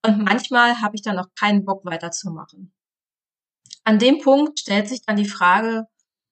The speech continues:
ob die Sache wirklich nicht mein Ding ist oder ob ich einfach nur prokrastiniere, weil ich überfordert und unsicher bin. Was diesen Podcast zum Beispiel angeht, kann ich dir sagen, dass ich diese Frage sehr, sehr lange vor mir hergeschoben habe.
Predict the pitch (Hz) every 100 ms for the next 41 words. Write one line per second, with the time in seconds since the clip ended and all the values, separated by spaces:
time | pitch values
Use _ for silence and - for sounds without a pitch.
0 | _ 226 226 220 220 220 190 196 269 277
1 | 233 - 214 220 - 208 190 185 202 285
2 | 339 339 - - - - 220 220 196 190
3 | 202 - 202 240 - 220 - 214 - 208
4 | - 196 202 262 208 185 220 - _ -
5 | - - 202 214 202 196 - 208 202 214
6 | 208 190 160 202 196 175 185 170 170 165
7 | 170 - _ _ _ _ _ _ _ _
8 | _ _ _ - 208 247 233 247 320 330
9 | 262 202 - 196 185 180 - 185 180 185
10 | 175 175 - 214 202 202 196 190 190 196
11 | 190 190 202 202 202 208 202 202 - 196
12 | 196 196 185 175 196 226 233 233 226 202
13 | 196 196 202 185 208 208 - 190 190 185
14 | 208 190 - 160 160 165 147 135 -